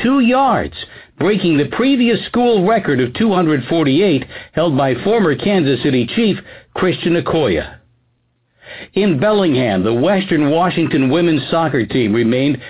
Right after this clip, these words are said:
the number two team in the N C double A Top twenty-five poll released this week. Meanwhile, the Western Washington volleyball team also held on to its spot in the top twenty-five, checking in at number seven for the second straight week.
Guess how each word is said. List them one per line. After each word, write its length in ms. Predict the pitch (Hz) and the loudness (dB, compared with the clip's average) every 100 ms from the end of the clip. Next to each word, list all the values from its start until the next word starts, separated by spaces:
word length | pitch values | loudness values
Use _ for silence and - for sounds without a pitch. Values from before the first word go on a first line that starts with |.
| - | -6
the 80 | 139 | -2
number 380 | 139 180 170 151 | 0 2 2 0
two 240 | - 185 | 0 -2
team 380 | 135 160 151 202 | 0 0 2 2
in 60 | 196 | 2
the 180 | 147 170 | 2 2
N 140 | 175 - | 0 0
C 100 | 156 | 0
double 320 | 160 151 151 | 0 0 2
A 160 | 151 139 | 0 0
Top 280 | 175 180 | -2 -2
twenty-five 680 | - 170 160 139 247 240 196 | -2 0 0 0 0 0 -2
poll 240 | 151 107 90 | -2 -2 0
released 400 | 95 101 98 - | 0 0 -2 -2
this 240 | 110 - | -4 -2
week. 340 | 120 190 202 - _ _ _ _ | 0 0 0 -6 _ _ _ _
Meanwhile, 600 | 90 131 190 117 90 123 | -2 0 2 2 0 0
the 100 | 131 | 0
Western 460 | 120 151 135 151 127 | 0 0 0 0 0
Washington 580 | 139 147 160 139 160 131 | 0 0 0 0 0 0
volleyball 680 | 151 233 240 131 110 98 | 0 2 2 2 0 0
team 220 | 131 110 | 0 0
also 380 | 117 214 196 147 | 2 0 0 0
held 240 | 117 101 101 | 0 0 0
on 180 | 113 | 0
to 160 | 107 127 | 0 0
its 180 | 208 - | 0 -2
spot 260 | - 107 98 | -2 0 0
in 80 | |
the 80 | 98 | -2
top 280 | 95 120 107 | -2 -4 -4
twenty-five, 600 | 139 117 107 135 160 165 - - - - | -4 -4 -2 -2 0 -2 -6 -18 -20 -10
checking 380 | - 196 180 165 | -4 -2 0 0
in 140 | 175 | 0
at 100 | 170 | 0
number 280 | 156 165 156 123 214 | 0 0 0 -2 0
seven 320 | 202 117 95 | 0 0 -2
for 100 | 127 | -2
the 160 | 120 120 | -2 -2
second 300 | 180 160 147 | -2 -2 -4
straight 320 | - 151 139 | 0 0 0
week. 320 | 113 110 - | 0 0 -4